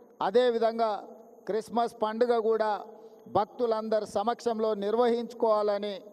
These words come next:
ఈరోజు ఇక్కడికి, ఈ ప్రాంగణంకి రావడం జరిగింది.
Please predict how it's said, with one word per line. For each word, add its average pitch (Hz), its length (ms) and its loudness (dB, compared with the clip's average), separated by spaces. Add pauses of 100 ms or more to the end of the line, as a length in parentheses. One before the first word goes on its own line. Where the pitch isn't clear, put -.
(380)
ఈరోజు 196 440 2
ఇక్కడికి, 190 460 -4
ఈ 185 100 -2
ప్రాంగణంకి 190 840 -4
రావడం 175 500 -2
జరిగింది. 196 720 -2